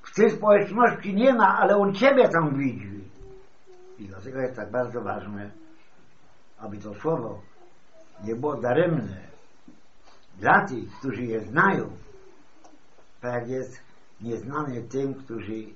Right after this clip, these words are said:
nie znają ani słowa, ani Boga. I dał Bóg łaskę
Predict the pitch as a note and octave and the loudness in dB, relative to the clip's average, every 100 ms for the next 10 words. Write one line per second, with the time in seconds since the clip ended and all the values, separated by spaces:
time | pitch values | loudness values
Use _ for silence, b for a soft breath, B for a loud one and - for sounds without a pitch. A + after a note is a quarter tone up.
0 | - A#2+ B2 A#2+ C#3 B2+ A#2+ - D3 F#3 | -16 -8 -6 -6 -6 -8 -8 -8 -6 -4
1 | D#3 - D#3+ C3 C3 D#3 - - - - | -6 -8 -8 -8 -12 -14 -18 -20 -20 -20
2 | - - - G#2+ G#2+ G#2+ G#2 G#2 F2 D#2+ | -20 -20 -18 -14 -12 -10 -10 -12 -14 -18
3 | - - A#2+ B2+ G2+ G2 G#2+ C3+ - - | -18 -10 -8 -8 -10 -8 -8 -8 -10 -20